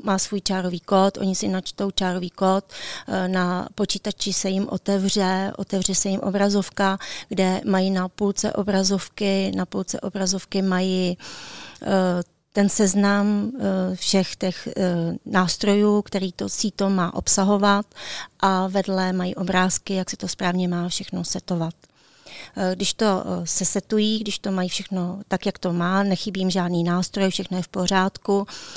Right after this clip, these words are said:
tak to uzavřou, eh, vyjede jim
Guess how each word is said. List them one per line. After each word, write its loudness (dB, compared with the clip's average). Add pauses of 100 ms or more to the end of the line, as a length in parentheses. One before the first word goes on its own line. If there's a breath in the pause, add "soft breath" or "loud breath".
(140 loud breath)
tak -4
to -8
uzavřou, 2 (320 loud breath)
eh, 0
vyjede 0
jim -2